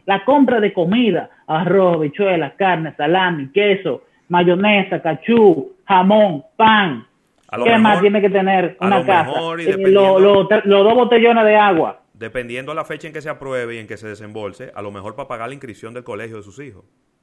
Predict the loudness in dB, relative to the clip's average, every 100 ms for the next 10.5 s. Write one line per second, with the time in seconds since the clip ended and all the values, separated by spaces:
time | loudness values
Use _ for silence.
0 | _ _ _ _ _ _ _ _ -2 2
1 | 4 4 4 4 4 4 4 2 -2 -16
2 | _ _ -20 _ _ _ _ _ _ _
3 | _ _ _ _ _ -2 0 2 4 4
4 | 4 4 4 2 0 2 2 2 2 2
5 | 2 2 0 0 -2 0 4 6 6 2
6 | -2 _ _ _ _ _ _ _ _ _
7 | _ 2 4 2 2 0 0 0 0 2
8 | 2 4 4 4 4 4 4 2 -2 -2
9 | 0 2 2 0 0 0 4 2 2 -2
10 | -2 0 0 0 -2